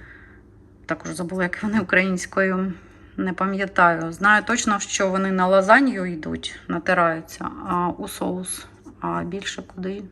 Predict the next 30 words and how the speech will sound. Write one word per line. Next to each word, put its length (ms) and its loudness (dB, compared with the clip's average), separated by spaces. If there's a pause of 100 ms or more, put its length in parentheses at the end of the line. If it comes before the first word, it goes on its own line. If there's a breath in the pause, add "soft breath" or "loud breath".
(280)
Не 100 -4
знаю, 200 0
хто 180 -6
з 60 -4
нас 360 -2
брав, 340 4
треба 280 2
хоч 360 -8 (300 loud breath)
використати. 920 -2 (300)
Дуже 260 0
багато 340 4
спецій, 420 -4
яких, 480 -6 (720 loud breath)
е, 120 0 (100)
понабирала, 760 6
але 220 4
не 140 0
користувалась. 720 -2
Хочу 280 -6
зменшити 600 -2
їх 160 -6
кількість 720 -2
і 160 -4
до 140 -2
мінімуму 600 0
звести. 440 -6
Так, 340 -2
це 140 -4
паприка, 540 -2
цією 600 -2